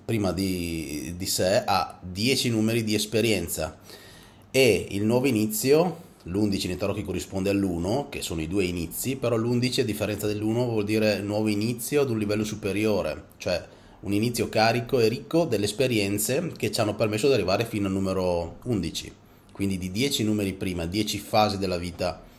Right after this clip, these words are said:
precedenti. Quindi, qualsiasi esso sia, vi auguro veramente un nuovo inizio, un miglioramento a un livello superiore, è una,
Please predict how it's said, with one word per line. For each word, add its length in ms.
precedenti. 800
Quindi, 380
qualsiasi 520
esso 220
sia, 300
vi 160
auguro 280
veramente 440
un 120
nuovo 240
inizio, 500
un 100
miglioramento 880
a 20
un 120
livello 280
superiore, 760
è 100
una, 420